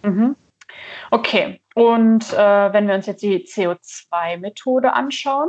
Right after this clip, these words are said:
also man muss dazu sagen, wir hatten auch ein paar Kaffees, die waren die gleichen Kaffees unterschiedlich, ähm,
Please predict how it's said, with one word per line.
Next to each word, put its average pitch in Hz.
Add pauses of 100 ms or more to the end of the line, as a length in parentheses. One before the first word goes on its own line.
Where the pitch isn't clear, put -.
also 202
man 208
muss 233
dazu 220
sagen, 220
wir 233
hatten 240
auch 208
ein 208
paar 254
Kaffees, 285 (260)
die 196
waren 220
die 226
gleichen 226
Kaffees 233
unterschiedlich, 214
ähm, 185